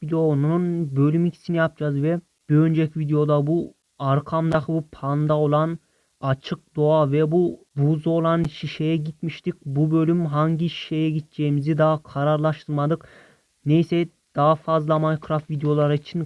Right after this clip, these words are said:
kanala abone olup ve videoyu beğenmeyi unutmayın. Neyse, hadi videoya geçelim. Evet, dediğim gibi en son buna ve buna gitmiştik. Bu bölüm herhalde şu siyah olana gitmeye kararlaştırmıştık. Şimdi bloğumuz var mı? Yok. Şuradan bir,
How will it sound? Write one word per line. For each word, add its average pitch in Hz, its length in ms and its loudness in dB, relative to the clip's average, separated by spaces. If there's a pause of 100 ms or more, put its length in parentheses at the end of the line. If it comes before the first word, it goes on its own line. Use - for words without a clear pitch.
kanala 147 380 -2
abone 151 260 2
olup 151 280 -4
ve 147 120 -2
videoyu 151 400 0
beğenmeyi 151 340 0
unutmayın. 156 480 -2 (320)
Neyse, 151 220 0
hadi 151 220 0
videoya 151 280 2
geçelim. 135 520 -6 (240)
Evet, 147 280 2 (140)
dediğim 156 380 4
gibi 165 180 2
en 170 120 2
son 165 380 -2
buna 160 280 2
ve 165 160 0
buna 170 200 0
gitmiştik. 156 480 -6 (140)
Bu 147 300 0
bölüm 170 420 2 (280)
herhalde 151 680 2
şu 180 340 -4
siyah 156 640 -2
olana 165 320 0
gitmeye 151 520 -4
kararlaştırmıştık. 156 1200 -4 (280)
Şimdi 147 380 2
bloğumuz 156 560 0
var 156 180 0
mı? 151 160 0
Yok. 165 240 -2 (300)
Şuradan 151 400 0
bir, 156 240 -4